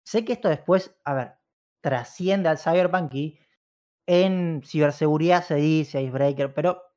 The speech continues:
viene de ahí. Y como eso hay varias, eh, palabritas más, o por ejemplo, cómo juegan con el tema de mafias de japonesas, varios nombres de mafias y cómo juegan, están,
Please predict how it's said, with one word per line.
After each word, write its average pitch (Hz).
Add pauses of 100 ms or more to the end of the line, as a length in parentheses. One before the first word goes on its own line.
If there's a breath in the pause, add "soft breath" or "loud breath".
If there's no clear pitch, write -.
(260)
viene 190
de 143
ahí. 156 (640)
Y 170
como 208
eso 269
hay 214
varias, 165 (220)
eh, 127
palabritas 156
más, 196
o 156 (280 soft breath)
por 143
ejemplo, 185
cómo 202
juegan 196
con 143
el 131
tema 175
de 135
mafias 156 (1080)
de 127
japonesas, 143 (680)
varios 180
nombres 175
de 143
mafias 139
y 135
cómo 180
juegan, 190 (400 soft breath)
están, 202